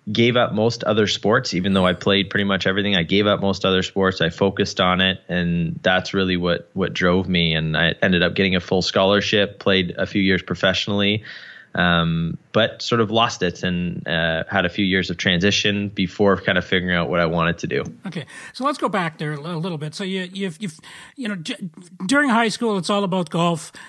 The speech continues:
Speaker 2: What kind of student
Speaker 1: Yeah.
Speaker 2: were you? I mean, were you, you know, were you doing what you needed? You looked like a pretty bright guy. Like, were you one of these guys that figured out you could, you know, just do an, uh, eighty percent effort would be good enough to get you, get you through, or were you,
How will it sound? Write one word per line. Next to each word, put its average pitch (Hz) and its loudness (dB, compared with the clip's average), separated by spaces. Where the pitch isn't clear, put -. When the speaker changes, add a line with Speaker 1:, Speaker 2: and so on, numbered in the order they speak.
Speaker 2:
What 294 -6
kind 466 -2
of - 0
student - 2
Speaker 1:
Yeah. 92 4
Speaker 2:
were 139 -4
you? 120 -6
I 190 -4
mean, 202 2
were 202 0
you, 190 0
you 190 -2
know, 185 0
were 180 0
you 180 0
doing 214 2
what 208 -4
you 208 -2
needed? 214 0
You 220 -4
looked 311 -2
like 247 2
a 190 -4
pretty 220 -2
bright 180 0
guy. 151 0
Like, 147 -4
were 196 0
you 208 0
one 233 2
of 226 -2
these 202 -2
guys 202 0
that 165 -8
figured 190 -4
out 185 -2
you 165 -4
could, 160 -4
you 220 -2
know, 202 2
just 196 -2
do 233 2
an, 190 -2
uh, 180 -4
eighty 240 2
percent 214 -2
effort 220 0
would 185 -2
be 175 -2
good 196 0
enough 202 -2
to 220 -4
get 190 -2
you, 185 -2
get 190 -6
you 196 -2
through, 226 -2
or 185 -2
were 175 -2
you, 170 -2